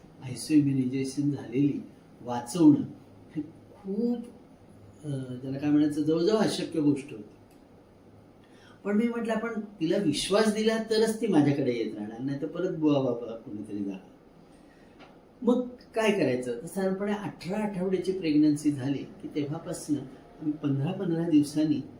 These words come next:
इनडायरेक्ट कुम्स टेस्ट आणि शेवटच्या दोन महिन्यात तर दर आठवड्याला इनडायरेक्ट कुम्स टेस्ट करत राहिलो आणि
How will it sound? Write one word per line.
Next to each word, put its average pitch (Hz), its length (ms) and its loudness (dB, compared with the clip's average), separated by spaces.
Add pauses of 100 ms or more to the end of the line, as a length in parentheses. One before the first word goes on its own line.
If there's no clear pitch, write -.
इनडायरेक्ट 147 600 6
कुम्स 151 380 2
टेस्ट 208 320 -6
आणि 147 160 4
शेवटच्या 143 560 -2
दोन 160 240 0
महिन्यात 156 280 2 (100)
तर - 80 -8 (220)
दर 185 200 2
आठवड्याला 170 640 -4
इनडायरेक्ट 139 500 -2
कुम्स 110 280 -8
टेस्ट 131 240 -10
करत 104 300 -10
राहिलो 131 280 0 (420)
आणि 147 200 4